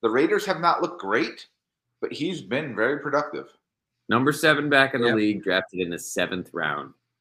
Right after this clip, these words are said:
Speaker 3: Is that right? There you are.
Speaker 2: Yeah. Yeah.
Speaker 1: Now,
Speaker 3: That's why you're
Speaker 1: part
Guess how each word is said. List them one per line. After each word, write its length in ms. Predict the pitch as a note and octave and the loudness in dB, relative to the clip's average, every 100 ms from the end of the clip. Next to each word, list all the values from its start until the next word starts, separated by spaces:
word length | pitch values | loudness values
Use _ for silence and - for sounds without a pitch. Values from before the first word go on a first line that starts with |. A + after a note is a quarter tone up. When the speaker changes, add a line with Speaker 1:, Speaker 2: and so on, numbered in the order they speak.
| _ | _
Speaker 3:
Is 60 | A#2+ | -2
that 160 | B2 | 0
right? 200 | A#2+ A2 - _ _ _ _ _ _ _ _ | 0 -4 -6 _ _ _ _ _ _ _ _
There 180 | A2+ C3 | 8 10
you 100 | D#3+ | 10
are. 160 | C#3+ C3+ | 8 6
Speaker 2:
Yeah. 140 | D#2 D#2+ - _ _ _ _ _ | -4 -8 -8 _ _ _ _ _
Yeah. 240 | E2 D#2+ F#2 - - | -8 -4 -4 -6 -8
Speaker 1:
Now, 300 | A#2+ B2+ B2 - - | 4 6 6 0 -4
Speaker 3:
That's 200 | A2+ D3 | -4 4
why 120 | C#3+ | 8
you're 60 | |
Speaker 1:
part 120 | G#3 | 10